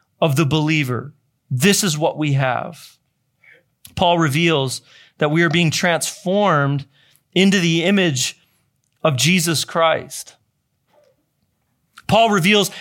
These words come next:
that not only are we being transformed, made more like Christ each step of the way, he re-, reveals that this is from the Lord.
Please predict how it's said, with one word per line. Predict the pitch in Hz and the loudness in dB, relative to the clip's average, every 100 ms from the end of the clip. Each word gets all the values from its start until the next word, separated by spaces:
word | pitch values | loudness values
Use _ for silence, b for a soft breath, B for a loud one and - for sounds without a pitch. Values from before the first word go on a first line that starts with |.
| B | B
that | 208 - - | 0 0 -2
not | 202 208 | 0 0
only | 226 226 | 0 0
are | 202 196 | -2 -2
we | 196 202 | 0 2
being | 214 196 | 2 0
transformed, | - 208 196 - 214 220 214 165 | 0 0 -2 -4 -2 0 2 0
made | 165 196 156 | 0 0 2
more | 170 202 202 196 | 2 2 2 2
like | 175 180 - | 0 0 -4
Christ | - 196 180 - | -2 0 0 -2
each | 185 175 | -4 -4
step | - 202 196 | -2 -2 -2
of | 143 | -4
the | 160 | -2
way, | 151 196 180 170 B | 0 2 2 -2 B
he | - 196 | -2 0
re-, | 160 190 208 208 - | 2 2 2 0 -6
reveals | 160 156 190 156 220 208 | -12 -2 -2 2 2 2
that | 175 - | 0 -2
this | 208 - | -2 0
is | 175 | -2
from | - - 208 208 208 | -4 -4 2 2 2
the | 196 | 2
Lord. | 165 156 185 190 135 107 | 2 2 4 2 2 -4